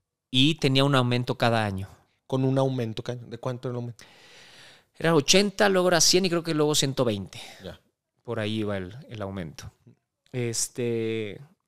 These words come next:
Speaker 1: entonces, bueno, pues era mi primer
Speaker 2: Sí, es un
Speaker 1: contrato, tres años.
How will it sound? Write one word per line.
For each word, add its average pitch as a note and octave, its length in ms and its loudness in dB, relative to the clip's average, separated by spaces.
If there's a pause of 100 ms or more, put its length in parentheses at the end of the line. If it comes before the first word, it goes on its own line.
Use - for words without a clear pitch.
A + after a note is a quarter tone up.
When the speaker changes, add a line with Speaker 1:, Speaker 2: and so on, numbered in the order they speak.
Speaker 1:
entonces, F3 300 -4
bueno, D3 280 -2
pues - 300 -4 (500)
era C#3 180 0
mi C#3 140 0
primer B2 220 2
Speaker 2:
Sí, C#3 80 6
es - 40 4
un C3 80 4
Speaker 1:
contrato, E3+ 420 4
tres C#3+ 280 2
años. F3+ 480 2